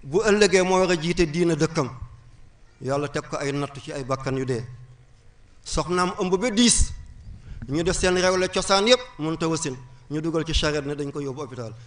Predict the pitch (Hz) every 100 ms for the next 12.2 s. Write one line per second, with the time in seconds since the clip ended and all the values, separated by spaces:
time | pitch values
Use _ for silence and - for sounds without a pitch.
0 | - - 185 190 170 185 185 180 175 170
1 | 165 160 156 147 147 139 147 127 120 135
2 | 160 165 139 143 131 - - 208 165 131
3 | 120 107 110 - - - - - - 113
4 | - _ - - _ _ - 135 220 240
5 | 240 233 226 226 - - - - - -
6 | - - - - 165 196 190 190 185 170
7 | 160 160 143 131 127 - - _ _ _
8 | _ - _ _ - _ _ _ - _
9 | - 151 156 160 156 160 156 156 151 -
10 | 131 123 127 - 151 214 226 214 208 156
11 | 208 226 226 220 208 214 190 196 170 208
12 | 233